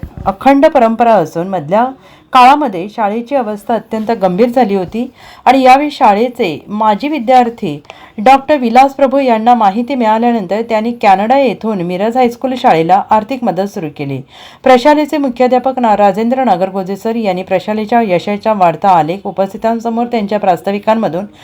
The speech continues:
मांडला आणि हा संपूर्ण उपक्रम आणि भव्य आयोजन पीएम श्री मिरज हायस्कूल मिरजच्या प्रशासिका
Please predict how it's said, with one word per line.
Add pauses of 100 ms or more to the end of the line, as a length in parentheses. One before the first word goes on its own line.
(260)
मांडला
आणि
हा
संपूर्ण
उपक्रम
आणि
भव्य
आयोजन (100)
पीएम
श्री
मिरज
हायस्कूल
मिरजच्या
प्रशासिका